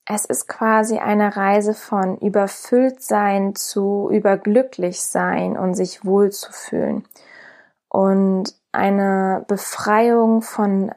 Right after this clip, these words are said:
Ballast im Außen und im Innen. Was bedeutet eine Befreiung von Ballast in deinem Zuhause und in deinem Inneren, also in deinen vier Wänden und in deinen Gedanken?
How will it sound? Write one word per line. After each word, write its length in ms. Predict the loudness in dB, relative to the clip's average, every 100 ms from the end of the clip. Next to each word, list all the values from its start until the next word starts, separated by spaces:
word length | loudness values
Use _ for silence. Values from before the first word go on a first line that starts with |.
| -2
Ballast 680 | 0 2 2 -2 -6 -4
im 220 | -2 -2 -6 -4
Außen 500 | 0 0 0 -4 -8
und 360 | -2 0 2 2
im 160 | -2
Innen. 440 | -2 -2 0 -2 -4 _ _ _ _ _ _ _
Was 260 | -2 0 0
bedeutet 480 | -2 2 4 2 0
eine 240 | -2 0
Befreiung 720 | -2 -4 -6 -2 2 2 0 -4
von 460 | -6 -2 -2 -4 -8
Ballast 560 | -2 2 4 2 0 -2
in 140 | -2
deinem 360 | 0 0 0 -2
Zuhause 840 | -6 -8 -6 0 2 2 0 -2 -4
und 220 | -2 -2
in 120 | -2
deinem 360 | -2 -2 -4 -2
Inneren, 580 | 0 2 2 -2 -6
also 400 | -6 -4 -2 -2 -4 -14 -20 -20 _
in 760 | -2 2 2 2 2 0 -4 -10 _
deinen 400 | -2 0 0 -2
vier 380 | -2 -2 -2 2
Wänden 420 | 2 4 2 2
und 280 | 2 2 4
in 140 | 2
deinen 400 | 2 2 2 0
Gedanken? 800 | 0 0 0 0 -2 -4 -8 -10